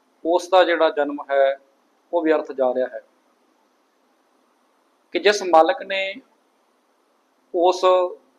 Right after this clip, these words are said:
ਪ੍ਰਾਣੀ ਨੂੰ, ਮਨੁੱਖ ਨੂੰ ਇੰਨੀਆਂ ਦਾਤਾਂ ਦੇ ਨਾਲ ਨਵਾਜਿਆ ਹੈ, ਉਸ ਨੂੰ ਇੰਨੀਆਂ ਬੇਸ਼ੁਮਾਰ, ਬੇਸ਼ਕੀਮਤੀ ਦਾਤਾਂ ਦਿੱਤੀਆਂ ਹਨ, ਪਾਤਸ਼ਾਹ ਜੀ ਕਹਿੰਦੇ ਕਿ ਉਹ ਬੰਦਾ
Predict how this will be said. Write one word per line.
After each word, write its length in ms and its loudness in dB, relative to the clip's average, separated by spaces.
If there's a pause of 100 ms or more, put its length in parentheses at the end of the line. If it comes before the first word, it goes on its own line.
(380)
ਪ੍ਰਾਣੀ 380 6
ਨੂੰ, 400 -8
ਮਨੁੱਖ 380 -6
ਨੂੰ 340 -4 (1300)
ਇੰਨੀਆਂ 520 2
ਦਾਤਾਂ 320 2
ਦੇ 140 -4
ਨਾਲ 240 0
ਨਵਾਜਿਆ 520 0
ਹੈ, 160 -4 (600)
ਉਸ 220 -2
ਨੂੰ 340 -6 (1120)
ਇੰਨੀਆਂ 400 2
ਬੇਸ਼ੁਮਾਰ, 800 -2 (200)
ਬੇਸ਼ਕੀਮਤੀ 600 -6
ਦਾਤਾਂ 320 -2
ਦਿੱਤੀਆਂ 380 -6
ਹਨ, 240 -8 (1700)
ਪਾਤਸ਼ਾਹ 320 6
ਜੀ 120 -4
ਕਹਿੰਦੇ 300 -4
ਕਿ 280 -2
ਉਹ 140 0
ਬੰਦਾ 540 4